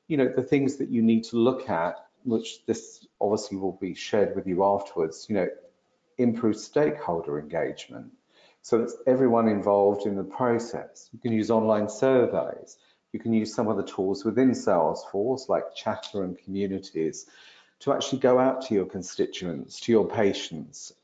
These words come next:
and, and basically talk to them. So really what we want from this is improved business intelligence. Behind Salesforce C R M, you also have machine learning, or what's called artificial intelligence,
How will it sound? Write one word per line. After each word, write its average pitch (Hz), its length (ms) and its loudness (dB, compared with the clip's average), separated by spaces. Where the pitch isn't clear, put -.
and, 95 280 -6
and 196 200 -4
basically 87 560 -4
talk - 340 -8
to - 120 -14
them. - 320 -12
So - 160 0
really 151 200 6
what 202 180 2
we 127 120 4
want 120 320 2
from 104 180 -4
this 98 380 0
is 117 180 -6
improved 127 720 -2
business 90 600 0
intelligence. 87 1080 -6
Behind 147 360 4
Salesforce 104 460 2
C 104 160 2
R 90 160 4
M, 87 180 0
you 107 120 0
also 113 320 2
have 101 260 -2
machine 127 400 2
learning, 92 500 0
or 107 120 4
what's 104 220 2
called 98 400 2
artificial 104 600 -4
intelligence, 92 960 -4